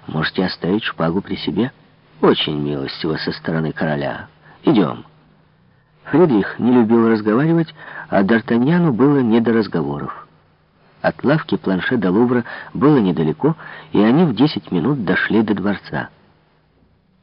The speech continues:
Наступил вечер. Швейцарец ввёл Д'Артаньяна в приёмную перед кабинетом короля, затем раскланялся и вышел, не сказав ни слова.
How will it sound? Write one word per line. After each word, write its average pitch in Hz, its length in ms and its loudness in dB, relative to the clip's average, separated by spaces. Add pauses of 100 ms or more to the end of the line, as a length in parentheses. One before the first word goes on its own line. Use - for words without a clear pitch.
(260)
Наступил 170 440 -2
вечер. 85 420 -4 (880)
Швейцарец 127 600 0 (480)
ввёл 135 440 2
Д'Артаньяна 139 680 2
в - 80 -6
приёмную 135 580 2
перед 123 280 0
кабинетом 101 540 0
короля, 92 420 -2 (500)
затем 101 340 0
раскланялся 131 680 0
и 101 80 4
вышел, 117 360 0
не 98 120 -2
сказав 90 420 -4
ни 95 80 -6
слова. 73 380 -8